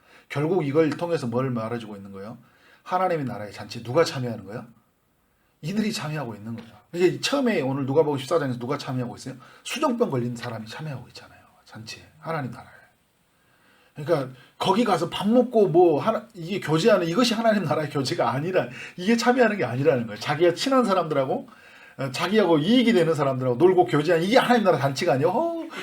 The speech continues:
교회 갔더니 나하고 마음 통한 사람이 있어. 너무 감사해요." 이게 하나님 나라 잔치가 아니에요. 하나님 나라 잔치는 뭐냐면 정말 초대받을 수 없을 것 같은 사람이 초대돼서 그들에게 섬기고, 그들에게 나누고, 그들과 하나님의 이름을 나누고,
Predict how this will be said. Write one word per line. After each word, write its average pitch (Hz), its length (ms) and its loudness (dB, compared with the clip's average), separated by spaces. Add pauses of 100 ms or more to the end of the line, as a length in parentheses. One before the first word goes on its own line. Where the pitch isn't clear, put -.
(140)
교회 220 180 4
갔더니 175 480 0 (300)
나하고 160 320 6
마음 156 260 4
통한 196 240 -2
사람이 160 240 2
있어. 131 160 -8
너무 381 460 -4
감사해요." 139 460 0
이게 233 180 4
하나님 220 260 4
나라 165 160 4
잔치가 120 400 -4
아니에요. 104 520 -14 (460)
하나님 208 280 2
나라 147 180 2
잔치는 131 320 -4
뭐냐면 120 600 -4 (360)
정말 262 440 0 (240)
초대받을 233 600 2
수 214 140 0
없을 196 300 2
것 - 80 -6
같은 165 240 2
사람이 147 240 -4
초대돼서 127 580 -4 (120)
그들에게 202 720 2
섬기고, 202 760 -2 (520)
그들에게 190 460 0
나누고, 147 800 -2
그들과 175 560 2
하나님의 247 520 0
이름을 151 240 -4
나누고, 113 580 -8